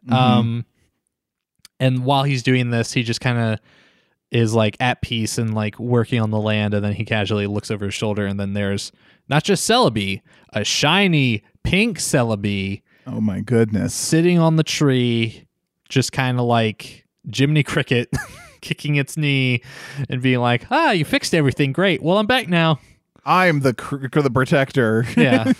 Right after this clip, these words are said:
Speaker 1: Like,
Speaker 2: Yeah.
Speaker 1: I did this somehow.
Speaker 2: Uh, and then just kinda, like, flies through, uh, the jungle with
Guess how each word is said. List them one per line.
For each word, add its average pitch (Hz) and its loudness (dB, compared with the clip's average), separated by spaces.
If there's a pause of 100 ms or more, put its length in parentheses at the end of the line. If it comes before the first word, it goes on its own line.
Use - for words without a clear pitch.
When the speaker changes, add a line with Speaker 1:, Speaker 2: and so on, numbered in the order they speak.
(140)
Speaker 1:
Like, 226 -2
Speaker 2:
Yeah. 240 0
Speaker 1:
I 185 4
did 143 0
this 131 0
somehow. 120 0 (840)
Speaker 2:
Uh, 110 4
and 110 0
then 110 2
just 101 -6
kinda, 113 0
like, 104 -4 (140)
flies 139 2
through, 127 2 (460)
uh, 110 2
the 107 -2
jungle 110 0
with 104 -4